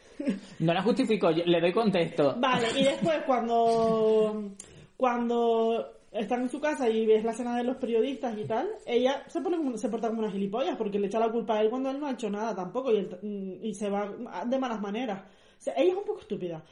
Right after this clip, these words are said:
Speaker 1: que puede ser porque sea actriz de cine, pues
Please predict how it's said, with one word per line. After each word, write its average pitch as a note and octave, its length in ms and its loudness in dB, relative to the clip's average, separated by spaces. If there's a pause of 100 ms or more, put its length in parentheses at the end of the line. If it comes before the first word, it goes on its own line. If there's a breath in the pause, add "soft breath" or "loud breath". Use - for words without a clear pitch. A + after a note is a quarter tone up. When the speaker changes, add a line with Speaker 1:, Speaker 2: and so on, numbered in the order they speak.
(200 soft breath)
Speaker 1:
que A#3+ 220 2
puede C4+ 180 4
ser C#4 140 -4
porque C#4+ 180 -8
sea C#4+ 520 -4
actriz C#4 200 -6
de D4+ 80 -6
cine, A#3+ 220 -6
pues F#3 200 -6